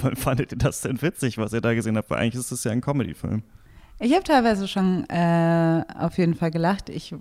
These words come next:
Speaker 2: wollte mir merken, wann, und dann hab ich's aber vergessen. Aber es gibt auf jeden Fall witzige Momente.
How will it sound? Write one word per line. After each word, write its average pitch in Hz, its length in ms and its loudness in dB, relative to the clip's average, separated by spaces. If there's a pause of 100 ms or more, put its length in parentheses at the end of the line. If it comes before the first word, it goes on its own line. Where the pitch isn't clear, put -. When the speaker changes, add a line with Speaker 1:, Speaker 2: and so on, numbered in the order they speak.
(140)
Speaker 2:
wollte 185 240 2
mir 180 100 2
merken, 180 380 0
wann, 175 420 2
und 170 200 -4
dann 165 160 -2
hab 170 80 0
ich's 170 140 -4
aber 160 160 -4
vergessen. 160 600 -4 (340)
Aber 185 200 4
es 175 140 2
gibt 196 200 2
auf 180 140 -2
jeden 190 180 4
Fall 175 240 0
witzige 175 340 -4
Momente. 180 720 -2